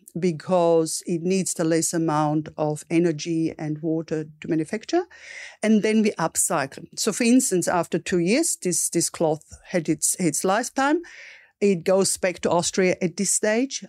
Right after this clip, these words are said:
um, and then it will be upcycled. It might be car seats, it might be insulation, it might be T-shirts. So, uh, they then basically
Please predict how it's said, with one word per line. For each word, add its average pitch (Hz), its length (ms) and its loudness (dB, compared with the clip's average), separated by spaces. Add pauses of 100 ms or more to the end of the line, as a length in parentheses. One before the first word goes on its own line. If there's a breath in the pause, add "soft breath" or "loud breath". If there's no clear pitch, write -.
(180)
um, 185 540 0
and 175 200 2
then 180 160 4
it 185 80 2
will 180 120 0
be 180 160 -6
upcycled. 156 720 -2
It 170 100 0
might 170 380 0
be 170 180 0
car 143 340 -4
seats, 151 460 -2
it 170 140 -2
might 151 200 0
be - 120 -2
insulation, 156 640 0
it 165 100 0
might 147 220 0
be 151 100 -4
T-shirts. 165 640 -4 (460 loud breath)
So, 202 680 4
uh, 180 280 2
they 185 240 2
then 180 220 2
basically 170 920 2